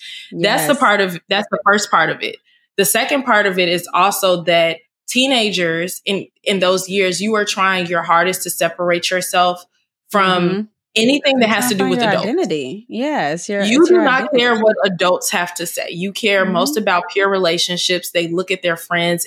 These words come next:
Speaker 1: as the experts on everything.
Speaker 2: I can't
Speaker 1: Everything.
Speaker 2: believe that. And we're all idiots.
Speaker 1: Mm-hmm.
Speaker 2: At least at that age, we were all idiots. <laughs>
Speaker 1: No, we
Speaker 2: It's like,
Speaker 1: were.
Speaker 2: it's like,
Speaker 1: And that
Speaker 2: we
Speaker 1: was,
Speaker 2: just are
Speaker 1: that was
Speaker 2: idiots.
Speaker 1: really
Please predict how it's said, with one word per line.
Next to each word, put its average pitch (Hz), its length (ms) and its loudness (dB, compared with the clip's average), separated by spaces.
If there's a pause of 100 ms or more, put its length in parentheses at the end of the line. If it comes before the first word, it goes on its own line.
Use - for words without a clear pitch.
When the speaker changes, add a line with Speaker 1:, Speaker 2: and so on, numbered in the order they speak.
Speaker 1:
as 165 300 0
the - 200 -4
experts - 580 -4
on 175 180 -4 (160)
everything. 190 760 -2 (400)
Speaker 2:
I 190 40 -10
can't 190 220 -8
Speaker 1:
Everything. 214 440 0
Speaker 2:
believe 147 140 -10
that. 147 380 -6
And 170 120 -4
we're 190 140 -2
all 151 260 -4
idiots. 151 640 -8 (600)
Speaker 1:
Mm-hmm. 214 720 2
Speaker 2:
At 208 220 2
least 226 180 2
at 151 140 0
that 135 160 -2
age, 127 280 -6
we 170 120 0
were 139 120 -2
all 143 240 -2
idiots. 147 580 -6
<laughs> - 80 -4
Speaker 1:
No, 311 240 4
we 302 80 4
Speaker 2:
It's 285 140 0
like, 240 300 4
Speaker 1:
were. 170 80 2 (1200)
Speaker 2:
it's 453 180 -2
like, 453 100 0
Speaker 1:
And 403 120 2
that - 120 0
Speaker 2:
we 381 60 0
Speaker 1:
was, 269 180 2
Speaker 2:
just - 40 -2
are 302 200 0
Speaker 1:
that 240 180 2
was 269 180 4
Speaker 2:
idiots. - 120 -6
Speaker 1:
really 240 460 2